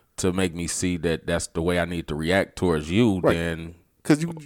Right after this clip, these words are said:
Speaker 2: y'all only doing light banter. It ain't nothing real serious. You just going back and forth on some light stuff.
Speaker 1: Right.
Speaker 2: But then once you done responding, she done responding. And then you, like, wait to, to the next day or something. You looking at your phone. You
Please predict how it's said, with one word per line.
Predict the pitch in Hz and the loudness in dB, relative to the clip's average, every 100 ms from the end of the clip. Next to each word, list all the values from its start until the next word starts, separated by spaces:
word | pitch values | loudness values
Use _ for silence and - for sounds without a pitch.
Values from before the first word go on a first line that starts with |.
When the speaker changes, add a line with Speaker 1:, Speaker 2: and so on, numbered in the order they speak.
| 139 127 | -12 4
Speaker 2:
y'all | 156 175 | 6 8
only | 180 170 | 6 4
doing | 156 156 143 | 4 6 4
light | 127 101 | 0 -2
banter. | 101 104 117 | -2 0 2
It | 147 | 4
ain't | 147 | 4
nothing | 135 117 | 4 4
real | 101 101 | 4 2
serious. | - 98 107 110 | 2 0 -2 -4
You | 139 | 0
just | 120 110 80 | 0 0 0
going | 104 107 | 2 2
back | 98 95 | 2 -4
and | 95 | -4
forth | - 101 95 | -2 -2 -2
on | |
some | 95 95 | -6 -4
light | 90 85 | -4 -6
stuff. | - 82 85 - - | -8 -8 -8 -10 -4
Speaker 1:
Right. | 82 71 - _ - | -2 -2 -6 _ -4
Speaker 2:
But | 107 87 | -2 0
then | 110 107 104 | 0 0 2
once | 117 107 | 0 0
you | 131 156 92 | -6 -8 -4
done | 85 120 147 131 104 95 | 2 4 4 4 2 -4
responding, | 92 - 123 151 98 82 80 - _ _ _ _ _ | -8 -4 0 0 -2 -6 -10 -16 _ _ _ _ _
she | - 277 311 | -2 2 2
done | 85 76 | 0 -4
responding. | 67 - 52 50 - - _ _ _ _ _ _ _ _ _ _ - | -6 -10 -10 -14 -18 -20 _ _ _ _ _ _ _ _ _ _ -2
And | 113 101 | 0 2
then | 107 101 | 2 0
you, | 127 | -2
like, | 143 101 87 - _ - | -4 -4 -4 -10 _ -20
wait | 76 98 110 - _ _ | -8 -4 -4 -6 _ _
to, | 98 | -10
to | 85 - 98 | -10 -2 -2
the | 95 | 0
next | 107 92 | 0 2
day | 127 | 2
or | 123 | 2
something. | - 95 104 | 0 -2 0
You | 120 | 2
looking | 113 107 | 2 2
at | 104 | 0
your | 101 | -2
phone. | - 131 101 | 0 0 0
You | 147 | -4